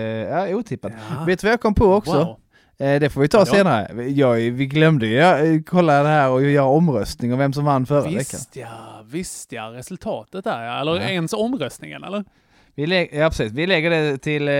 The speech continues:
Speaker 1: vi får, vi får skjuta på det helt enkelt.
Speaker 2: Till handlingarna, absolut.
Speaker 1: Ja.
Speaker 2: Får nog
Speaker 1: Ja.
Speaker 2: friska upp folks minne lite grann.
Speaker 1: Ja. Men
Speaker 2: Så är det.
Speaker 1: söndagen blir alltså den avgörande dagen.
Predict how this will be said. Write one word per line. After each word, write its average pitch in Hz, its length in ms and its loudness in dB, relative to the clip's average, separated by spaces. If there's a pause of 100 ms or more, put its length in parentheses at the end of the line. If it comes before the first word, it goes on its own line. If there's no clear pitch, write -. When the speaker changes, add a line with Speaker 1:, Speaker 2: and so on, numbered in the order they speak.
(320)
Speaker 1:
vi 131 120 -4
får, 127 380 -6
vi 104 100 -12
får - 120 -8
skjuta 117 280 -2
på - 60 -2
det 185 100 -4
helt 117 140 -10
enkelt. - 340 -18 (640)
Speaker 2:
Till 139 100 -6
handlingarna, 123 560 -8 (120)
absolut. 156 460 -8
Speaker 1:
Ja. 143 80 -18
Speaker 2:
Får 180 100 -4
nog 240 180 0
Speaker 1:
Ja. - 40 -2
Speaker 2:
friska 196 300 -6
upp 160 120 -4
folks 143 260 -6
minne 131 340 -8
lite - 200 -18
grann. - 120 -20 (140)
Speaker 1:
Ja. 170 160 -2 (1200)
Men 220 260 2
Speaker 2:
Så 143 180 -10
är 156 120 -10
det. 113 60 -12
Speaker 1:
söndagen 147 600 2
blir 196 300 4
alltså 147 440 4
den 170 280 2
avgörande 147 680 4
dagen. 95 480 -2